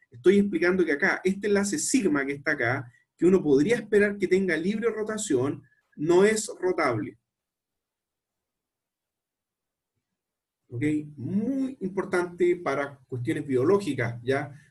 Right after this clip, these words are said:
Vamos a volver más adelante, eh, a este punto, ¿ya? Pero no olvidar que el enlace peptídico, químicamente hablando, el enlace sigma de la amida de este grupo funcional, no es rotable.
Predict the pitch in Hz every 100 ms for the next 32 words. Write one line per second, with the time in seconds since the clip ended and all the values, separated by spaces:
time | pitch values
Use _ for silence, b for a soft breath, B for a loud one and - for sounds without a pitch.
0 | - 127 143 139 131 139 165 170 170 160
1 | 170 175 170 170 185 - 123 113 104 -
2 | _ _ _ _ _ - 127 123 127 120
3 | 117 226 175 139 135 151 170 B B B
4 | - 123 120 113 120 147 196 220 214 -
5 | 170 170 202 139 139 123 131 123 127 135
6 | 147 143 143 139 - _ _ 117 120 -
7 | 175 120 101 127 147 - _ _ _ _
8 | _ - 147 143 135 135 127 127 131 127
9 | 107 117 120 117 - 160 143 143 123 120
10 | 117 117 110 131 220 165 127 127 127 131
11 | 127 139 143 156 156 185 151 143 147 B
12 | B _ _ 127 123 170 233 196 202 180
13 | 104 73